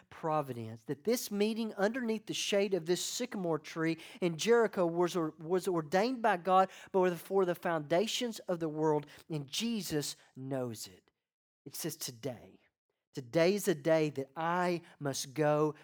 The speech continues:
to your house. This is why I am here." And notice Zacchaeus' response in verse six. "So he hurried, and he came down,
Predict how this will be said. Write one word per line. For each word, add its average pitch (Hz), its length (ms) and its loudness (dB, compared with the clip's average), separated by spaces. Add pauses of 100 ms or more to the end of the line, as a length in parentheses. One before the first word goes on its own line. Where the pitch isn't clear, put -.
to - 140 -8
your 135 280 -6
house. 123 340 -12
This 185 260 4
is - 240 -6
why 185 380 4 (280)
I 160 200 -2
am 131 220 -2
here." 110 600 -16 (800)
And 151 160 -4
notice 233 500 -2 (260)
Zacchaeus' 143 720 -8
response 113 560 -16
in 117 100 -12
verse 110 280 -14
six. - 640 -16 (1040)
"So 165 160 -4
he 151 100 -2
hurried, 196 540 -2 (760)
and 165 80 -4
he 143 80 -2
came 196 300 -4
down, 175 500 -6